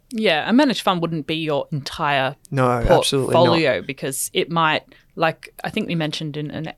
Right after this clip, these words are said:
Speaker 1: last episode or the episode before about the core and satellite
Speaker 2: Yeah,
Speaker 1: approach,
Speaker 2: yeah.
Speaker 1: it could form a slice of your core or a slice of your
Speaker 2: Yeah.
Speaker 1: satellite, depending on what's inside that vehicle.
Speaker 2: Yeah.
Speaker 1: Remember, it's,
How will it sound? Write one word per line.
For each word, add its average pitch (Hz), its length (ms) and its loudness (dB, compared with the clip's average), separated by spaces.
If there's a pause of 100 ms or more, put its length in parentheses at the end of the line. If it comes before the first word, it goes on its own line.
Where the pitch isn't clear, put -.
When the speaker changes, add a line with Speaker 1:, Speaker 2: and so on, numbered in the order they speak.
(100)
Speaker 1:
last 185 300 -8
episode 220 360 -2
or 208 80 -2
the - 100 -2
episode 202 240 -4
before 196 220 -6
about 180 180 -2
the - 60 -14
core 180 400 0
and 175 200 -6
satellite 208 580 0
Speaker 2:
Yeah, 196 340 2
Speaker 1:
approach, 214 300 4
Speaker 2:
yeah. 143 160 4
Speaker 1:
it - 180 0
could 220 340 0
form 170 440 0
a 170 80 -2
slice - 540 0
of 175 100 -4
your 170 100 0
core 160 380 2
or 165 120 0
a 156 60 -2
slice 165 520 -2
of 165 120 -8
your 151 220 -4 (560)
Speaker 2:
Yeah. 151 120 0
Speaker 1:
satellite, 175 560 2 (160)
depending 175 480 -4
on 160 320 -4
what's - 460 -2
inside 143 580 -2
that - 200 -4
vehicle. 143 500 -4
Speaker 2:
Yeah. - 140 -2
Speaker 1:
Remember, 170 360 2
it's, - 260 -2